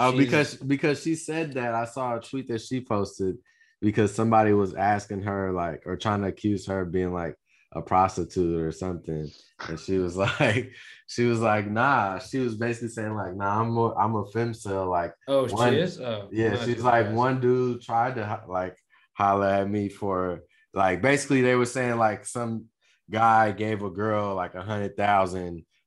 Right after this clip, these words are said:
Speaker 1: for one night that was, like, a N F T chick.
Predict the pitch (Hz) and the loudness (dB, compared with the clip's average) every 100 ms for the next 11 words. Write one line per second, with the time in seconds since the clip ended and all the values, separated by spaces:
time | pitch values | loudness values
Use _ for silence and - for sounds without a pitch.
0 | - 92 90 101 98 95 95 92 87 85 | -6 -2 0 2 0 0 0 0 -2 -6
1 | - 85 90 87 85 82 - 82 80 78 | -10 -4 0 0 0 -2 -2 -4 -2 -4
2 | 65 - 95 95 90 - - 92 87 80 | -6 -8 -4 0 0 -2 -2 0 0 -2
3 | - 71 - | -6 -6 -8